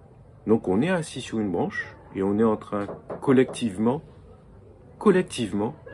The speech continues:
on est en train de la scier. Donc, à un moment,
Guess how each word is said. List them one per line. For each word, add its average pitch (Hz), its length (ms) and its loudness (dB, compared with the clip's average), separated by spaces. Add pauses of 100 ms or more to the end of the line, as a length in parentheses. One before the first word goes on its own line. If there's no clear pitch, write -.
(720)
on 107 140 8
est 117 60 10
en 110 80 8
train 107 200 -2
de 98 60 2
la 95 80 2
scier. 87 400 -6 (1700)
Donc, 123 320 2 (1040)
à 113 60 2
un 117 80 6
moment, 110 440 6